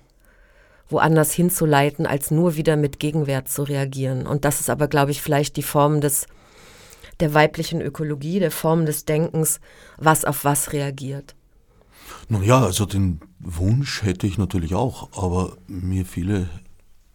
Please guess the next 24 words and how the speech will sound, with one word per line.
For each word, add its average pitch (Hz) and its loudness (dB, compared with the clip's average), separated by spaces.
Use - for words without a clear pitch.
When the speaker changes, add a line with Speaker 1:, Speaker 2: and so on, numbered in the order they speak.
Speaker 2:
eigentlich 92 -8
kein 82 -2
Weg 90 -4
ein. 69 -8
Speaker 1:
Ich - -2
glaube, 147 4
das 143 0
übersteigt 143 0
jetzt - -2
vielleicht 139 0
die 143 -2
Dauer 143 4
der 143 0
Sendung 170 4
und 151 -2
vielleicht 151 -2
auch 151 -8
das - -10
Thema, 170 0
aber 143 2
ich - -6
glaube, 156 0
dass 156 -4
die, 156 -6